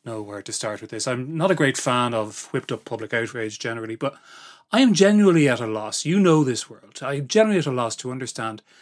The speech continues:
how any of these people could have, uh, couldn't have understood that what they were doing was wrong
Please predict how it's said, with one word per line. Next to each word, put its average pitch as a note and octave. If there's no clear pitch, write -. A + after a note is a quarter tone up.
how D#3+
any A3
of F#3
these D3
people A#2+
could A#2
have, A#2+
uh, E3
couldn't D3+
have B2
understood C#3+
that A2
what D#3+
they C#3+
were A#2+
doing G#2+
was G#2
wrong D#3